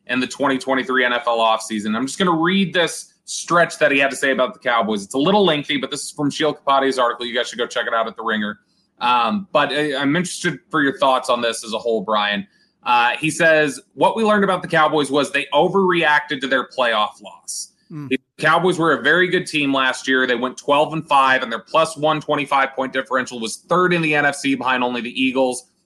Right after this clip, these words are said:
Speaker 1: and forty-niners. They made sensible trades to add wide receiver Brandon Cooks and cornerback Stephon Gilmore,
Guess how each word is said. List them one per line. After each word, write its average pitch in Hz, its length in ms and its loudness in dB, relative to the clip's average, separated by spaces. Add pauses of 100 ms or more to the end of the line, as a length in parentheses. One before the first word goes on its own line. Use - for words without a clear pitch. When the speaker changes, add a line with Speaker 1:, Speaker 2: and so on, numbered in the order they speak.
Speaker 1:
and 127 200 -2
forty-niners. 120 800 -2 (240)
They 123 100 0
made 131 220 0
sensible 170 500 0
trades 151 440 0
to 147 140 -2
add 127 200 2
wide 135 260 2
receiver 143 320 -6
Brandon 120 360 -2
Cooks - 640 -2
and 123 160 -4
cornerback 135 380 2
Stephon 120 500 -2
Gilmore, 165 600 2